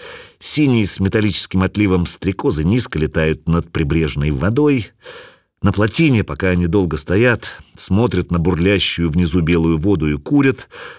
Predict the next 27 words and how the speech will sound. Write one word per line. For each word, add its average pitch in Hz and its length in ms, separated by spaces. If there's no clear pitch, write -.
Обычно 92 360
Ваня 80 200
не 90 140
курил, 151 320
но 65 120
тут 69 200
сорвался. 113 800
К - 80
ним 185 200
пристаёт 139 520
местный 143 420
сумасшедший 156 640
Толик, 101 720
радостно 92 600
рассказывая, 170 680
как 196 280
вчера 98 640
у 180 80
плотины 139 600
плавали 92 500
и 104 220
кувыркались 90 680
в 71 60
бурунах 85 560
два 143 480
обнявшихся 107 840
трупа. 87 540